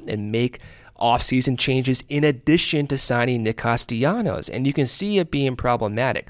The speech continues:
Plus, do you want to spend fourteen million on, and I like Castellanos, but on that type of profile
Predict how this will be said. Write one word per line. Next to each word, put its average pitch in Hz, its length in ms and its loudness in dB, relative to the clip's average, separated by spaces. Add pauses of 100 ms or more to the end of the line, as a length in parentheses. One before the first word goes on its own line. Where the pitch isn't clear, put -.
(140)
Plus, - 340 -2 (440)
do 113 120 -6
you 170 100 0
want 131 420 0
to 180 100 -2
spend 143 600 0 (300)
fourteen 143 580 2
million 117 560 2 (760)
on, 123 260 0
and 123 140 -4
I 117 60 0
like 151 240 0
Castellanos, 147 680 0
but 110 240 0 (140)
on 113 200 0
that 127 200 2
type 123 320 -2
of 110 80 -6
profile 95 640 -2